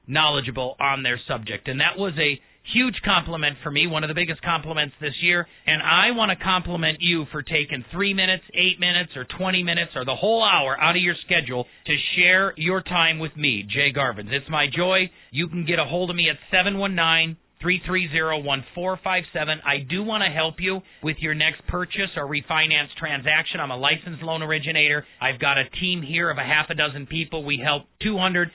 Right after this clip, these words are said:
to three hundred families a year. I want you to be one of those. Our friendship starts at the closing. Everybody from George, Janice, Nate, Doug, Tiffany, all the individuals at my investment property class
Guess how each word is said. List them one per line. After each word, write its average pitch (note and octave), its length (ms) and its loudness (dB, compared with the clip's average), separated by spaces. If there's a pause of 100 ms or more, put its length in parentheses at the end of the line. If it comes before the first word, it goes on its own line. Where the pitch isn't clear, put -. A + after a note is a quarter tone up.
(140)
to D#3+ 120 -2
three F#3+ 240 2
hundred E3 340 0
families E3+ 420 2 (140)
a C#3 60 4
year. E3+ 480 2
I C#3+ 100 2
want D#3 320 0
you E3+ 60 -2
to D3+ 60 -2
be D3+ 140 -4
one D3+ 200 -2
of F3 60 0
those. F3 220 0 (240)
Our C#3 240 0
friendship F3 380 -2 (140)
starts F3 340 0
at E3+ 80 -10
the D#3 80 -8
closing. F#3 580 -2 (240)
Everybody D#3+ 640 2
from B2+ 240 -10 (140)
George, E3+ 480 2 (240)
Janice, E3 600 2 (260)
Nate, D#3 560 2 (240)
Doug, E3+ 380 4 (360)
Tiffany, E3+ 580 0 (100)
all E3+ 180 4
the F#3+ 160 2
individuals E3+ 500 -2
at E3 80 -2
my D#3 140 2
investment D3 600 0
property F3 340 2
class E3 380 2